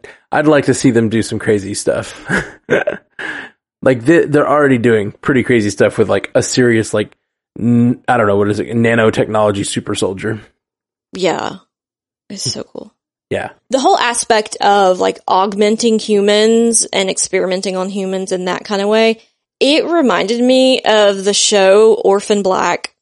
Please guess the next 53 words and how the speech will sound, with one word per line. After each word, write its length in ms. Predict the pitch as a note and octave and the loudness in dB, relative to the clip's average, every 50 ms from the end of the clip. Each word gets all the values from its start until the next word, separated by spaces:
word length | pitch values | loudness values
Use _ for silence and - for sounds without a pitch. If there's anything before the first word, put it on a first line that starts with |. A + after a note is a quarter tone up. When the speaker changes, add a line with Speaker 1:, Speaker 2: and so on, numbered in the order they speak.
| _ _ _ _ - | _ _ _ _ -8
Speaker 2:
so 420 | - - - - - A3+ G#3+ A3 | -4 -2 -2 2 2 2 4 4
much. 520 | B3 C4 C#4 C#4+ D4+ D#4 C#4+ - _ - - | 4 2 2 2 0 -2 -2 -6 _ -6 -2
Speaker 1:
Oh, 260 | - C3+ D3 D3+ D3+ | 0 2 4 4 4
yeah, 320 | C#3+ C#3+ D3+ D3+ C3+ A#2 G#2+ | 6 6 4 4 4 2 -2
the 120 | G2 - | -4 -4
Neolutianists. 760 | A2 A#2+ A#2+ A#2+ A2+ A#2+ A#2 - B3+ B3 B3 A#3+ A#3 A3 G#3 - - - D#2+ | -2 0 0 2 2 2 2 2 2 2 2 2 2 0 0 -2 -2 -4 -4
Speaker 2:
Um, 60 | - - - _ _ _ | -4 -6 -10 _ _ _
e-, 380 | - A#3+ A#3 A#3 A#3 A3 G#3 - - | -2 0 0 2 0 -2 -2 -6 -10
yes. 960 | - - A3+ A3+ A#3 A#3+ A#3 - - - - - - - - - - - - - - | -8 -4 0 2 2 2 2 2 0 -4 -4 -4 -4 -2 -2 -2 -4 -4 -6 -4 -2
Speaker 1:
Hmm. 60 | - | 0
Speaker 2:
Um, 640 | A3 A3 G#3+ G3+ F#3+ E3+ D3+ D3+ D3+ E3 F3+ G#3 F#3+ - _ _ _ _ _ | 2 2 2 2 2 0 -2 -2 -4 -8 -10 -10 -12 -16 _ _ _ _ _
which 200 | _ - A#3 A#3 C#4+ | _ -2 0 2 2
I 60 | D4+ | 2
don't 100 | D#4 C#4+ | 4 4
wanna 140 | C#4 C4 A#3 | 4 4 2
spoil 280 | - - - G#3 G3+ G3+ | 2 2 2 2 2 2
that 140 | G3+ - - | 2 0 2
show 160 | G#3+ F3 E3+ | 2 0 0
'cause 160 | - G#3+ A3+ | 0 -2 -2
it's 100 | A#3+ A3+ | -2 -2
a 60 | A3 | -2
very 340 | F#3+ F3+ F3+ G3 F#3 F3+ F#3 | -4 0 0 0 2 2 0
good 160 | F#3 F#3+ F#3 - | 0 0 -2 0
show. 200 | - - - F3 | 0 0 0 0
It's 140 | F3 - - | -2 -2 -4
one 80 | F#3 | -6
of 40 | F#3 F3+ | -6 -4
my 100 | F3+ F3+ | -6 -4
favorites. 480 | - - D#3 - - F3+ F3 - - | -4 -4 -4 -2 0 -2 0 0 -2
So 420 | - - D#3 F3+ E3+ - D3+ D3+ - | -4 -2 -2 0 0 2 0 0 2
Speaker 1:
It 60 | - | 2
is 420 | C3 B2+ B2 A#2+ A#2 A2 G#2 - - _ _ _ _ _ _ _ | 2 2 2 2 0 -2 -2 -6 -12 _ _ _ _ _ _ _
Speaker 2:
Everybody 360 | - A#2 A#2+ A#2 G#2+ G#2 G#2 | 0 0 2 2 2 2 2
Speaker 1:
amazing. 160 | G2+ F#2+ - - | 0 -2 -2 -4
Speaker 2:
needs 120 | - - | -4 -4
to 60 | - - | -4 -2
go 120 | E3 E3 | -2 -2
watch 320 | - - - - - - - | -2 -2 -2 -2 -2 -4 -4
that. 260 | F#3+ A3 A#3+ - - _ _ _ _ _ _ | -4 -4 -6 -6 -10 _ _ _ _ _ _
Speaker 1:
Yeah, 280 | - - - F2 - - - _ _ - | -8 -6 -6 -6 -6 -10 -16 _ _ -4
Speaker 2:
Um, 320 | - F3+ F#3+ G3+ G3 F#3 F#3+ | -2 0 2 2 2 2 4
Speaker 1:
for 120 | G#3 A3+ | 2 2
Speaker 2:
so 80 | A3 A3+ | 4 2
I'm 60 | A3+ | 2
not 60 | A#3+ C4 | 2 2
Speaker 1:
sure. 40 | |
Speaker 2:
gonna 140 | B3+ B3 A3+ G#3 | 2 0 0 -2
say 240 | - - G3+ G3 | -2 0 0 2
anything, 440 | G#3 G#3 G#3 G#3 A3+ G#3 - - G#3+ | 2 2 2 2 2 0 0 -2 -2
but 220 | F#3 G#3 G3+ - - | 0 0 0 0 0
the 120 | G3 F#3+ | 0 0
augmentation 800 | - - G#3+ G#3+ G3+ A3+ G3+ G#3 G#3 - F3 - - F3 F3+ F3 | 2 0 0 0 0 0 -2 0 -2 -2 -2 -2 -2 -2 -2 -2
of 300 | E3 E3+ E3+ F3 - | -2 -2 -4 -6 -8